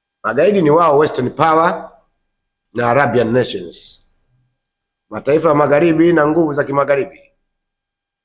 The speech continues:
pamoja na mataifa ya kimashariki, hao wanajiita Arabu. Hmm?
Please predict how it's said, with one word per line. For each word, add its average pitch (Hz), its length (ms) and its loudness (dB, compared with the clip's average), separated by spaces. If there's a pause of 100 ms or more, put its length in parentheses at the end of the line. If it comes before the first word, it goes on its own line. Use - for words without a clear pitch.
(160)
pamoja 139 480 0
na 131 100 -2
mataifa 135 460 -4
ya 117 80 -4
kimashariki, 113 800 -12 (340)
hao 117 200 -2
wanajiita 110 540 -8
Arabu. 98 420 -8 (1300)
Hmm? 143 360 -10